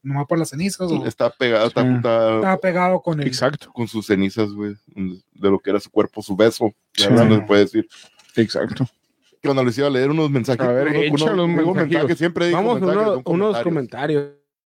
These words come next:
Speaker 4: O sea, de cuenta,
Speaker 3: Pues sí,
Speaker 4: era
Speaker 3: son
Speaker 4: donde nos
Speaker 3: mensajes
Speaker 4: quedamos de,
Speaker 3: también.
Speaker 4: sí, sí, sí, ¿se imaginan que los, que las vendan o vendían en la sección de juguetes de niños? Eso, no me acuerdo en qué lugar quedamos, sino en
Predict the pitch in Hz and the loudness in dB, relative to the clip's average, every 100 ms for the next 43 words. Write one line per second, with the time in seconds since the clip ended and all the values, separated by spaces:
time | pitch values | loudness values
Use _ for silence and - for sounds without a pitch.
0 | _ _ _ _ - 139 135 143 156 156 | _ _ _ _ -12 -4 -2 -2 -2 -4
1 | 127 - _ _ _ _ _ _ 262 247 | -8 -12 _ _ _ _ _ _ 0 2
2 | - 220 208 214 208 151 139 156 208 175 | 4 4 4 4 2 0 -2 0 0 2
3 | 160 139 123 135 180 185 226 185 196 156 | 2 2 0 -4 -4 0 0 2 2 0
4 | - 170 127 180 214 208 190 160 _ _ | -2 -2 0 0 0 2 0 0 _ _
5 | _ _ _ _ - 160 135 127 175 220 | _ _ _ _ -4 -2 0 2 2 2
6 | 208 190 165 135 135 185 196 185 170 135 | 0 2 2 2 2 2 4 4 2 -2
7 | 123 - - 175 135 135 175 147 123 214 | -8 -4 -2 -2 -2 -2 -2 -2 0 0
8 | 220 156 _ _ _ _ _ _ _ _ | 0 -6 _ _ _ _ _ _ _ _
9 | _ _ _ _ - 104 156 156 - 143 | _ _ _ _ -20 -16 -12 -12 -6 -4
10 | 147 156 170 165 156 151 147 143 147 147 | -2 2 2 4 2 0 0 -2 -4 -4
11 | 156 117 113 185 - 160 143 139 | -2 -2 0 -2 -2 -4 -2 -2